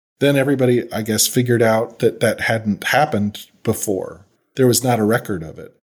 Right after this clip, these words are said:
So immediately she was thrust into this position of being a very kind of unique celebrity. Anne Hodges was inundated with mail about the meteorite. Her story was included in Life magazine and many other newspapers and print publications.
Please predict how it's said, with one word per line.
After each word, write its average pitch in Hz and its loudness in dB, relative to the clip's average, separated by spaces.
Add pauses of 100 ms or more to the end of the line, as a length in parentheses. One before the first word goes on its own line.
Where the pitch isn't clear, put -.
(220)
So 160 2
immediately 143 0
she - 2
was 117 4
thrust 135 2
into 120 -2
this 107 2
position 113 0
of 104 -2
being 110 2
a 104 0
very 120 2
kind 117 -6
of 101 -6
unique 107 -6 (440)
celebrity. 113 0
Anne 139 2
Hodges 127 2
was 107 2
inundated 120 4
with 101 -2
mail 113 2
about 110 0
the 110 -4
meteorite. 107 0 (240)
Her 113 0
story 143 2
was 120 0
included 131 0
in 110 0
Life 127 2
magazine 120 0
and 101 2
many 113 0
other 117 2
newspapers 110 0
and 101 -4
print 120 0
publications. 107 -2